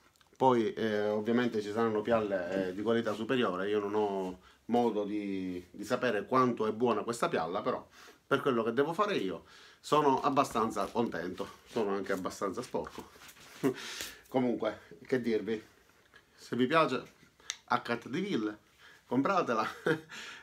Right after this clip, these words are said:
E, e quindi basta, sono contento di averla. E, e vi invito, se vi serve, a comprarla, se la trovate ancora. Se no, comprate qualcosa di simile, ci sono di diversi marchi nei brico, su internet, anzi vedrò su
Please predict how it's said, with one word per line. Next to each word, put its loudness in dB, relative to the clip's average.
E, 2
e -2
quindi 0
basta, -4
sono 2
contento -2
di 2
averla. -4
E, -6
e -6
vi -2
invito, 2
se -2
vi -2
serve, -4
a -6
comprarla, -4
se -4
la 0
trovate 0
ancora. -4
Se -2
no, 2
comprate -2
qualcosa -4
di 0
simile, 2
ci -10
sono 0
di -2
diversi -4
marchi -2
nei 0
brico, -2
su -10
internet, -2
anzi -4
vedrò -2
su -4